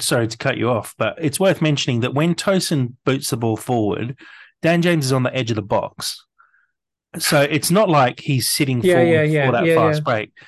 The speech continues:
Speaker 1: He, he fully creates that himself by Tosin lumping the ball forward, Dan James working really hard in the ninety-second minute to chase down a ball that's landing on the halfway line,
Speaker 2: Mm.
Speaker 1: running after it and actually making it happen.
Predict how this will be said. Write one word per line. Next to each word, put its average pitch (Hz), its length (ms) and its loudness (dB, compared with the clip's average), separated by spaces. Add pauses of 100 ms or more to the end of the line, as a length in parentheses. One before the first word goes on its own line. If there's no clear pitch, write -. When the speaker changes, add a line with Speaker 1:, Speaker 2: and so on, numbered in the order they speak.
(160)
Speaker 1:
He, 170 240 0
he 147 160 0
fully 202 380 -2
creates 139 400 -2
that 127 100 0
himself 113 480 -2
by 110 380 0 (600)
Tosin 175 340 0
lumping 135 260 0
the 120 80 -4
ball 120 180 -4
forward, 113 400 -4
Dan 156 240 0
James 139 260 -2
working 117 440 -4
really 135 400 -2
hard 110 340 -2
in 117 140 -6
the 120 80 -4
ninety-second 127 1120 -6
minute 107 340 -6 (380)
to - 100 -6
chase 143 440 -4
down 127 260 0
a 113 40 -4
ball 113 320 -2
that's 117 200 -8
landing 120 340 -2
on 110 100 -4
the 104 80 -6
halfway 113 460 -2
line, 107 440 -8 (760)
Speaker 2:
Mm. 139 80 0
Speaker 1:
running 147 240 2
after 127 360 0
it 107 60 -4
and 117 100 -4
actually 123 320 -6
making 117 300 -4
it 104 100 -10
happen. 123 560 -8